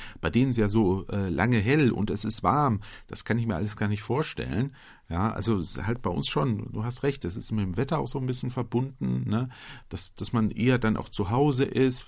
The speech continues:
weil es halt früh dunkel ist und man geht nicht mehr raus. Das ist, stimmt irgendwie und die, die Lichter sind an, ne? Und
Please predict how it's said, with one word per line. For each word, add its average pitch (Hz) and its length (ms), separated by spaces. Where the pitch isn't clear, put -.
weil 98 580
es 104 160
halt 104 180
früh 113 160
dunkel 127 360
ist - 280
und - 120
man 98 160
geht 110 240
nicht 104 100
mehr 98 140
raus. 117 340
Das 127 220
ist, 131 420
stimmt 170 300
irgendwie 110 280
und 107 280
die, - 80
die 139 80
Lichter 143 400
sind 127 300
an, 107 320
ne? 127 240
Und 131 260